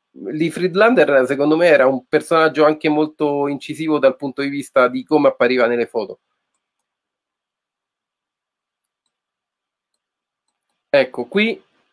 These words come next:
la foto da giovani. Eccoli Friedlander con sua moglie Maria.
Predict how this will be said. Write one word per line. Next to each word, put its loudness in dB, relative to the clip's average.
la 2
foto 2
da 2
giovani. 0
Eccoli -6
Friedlander 0
con -8
sua -4
moglie -2
Maria. -4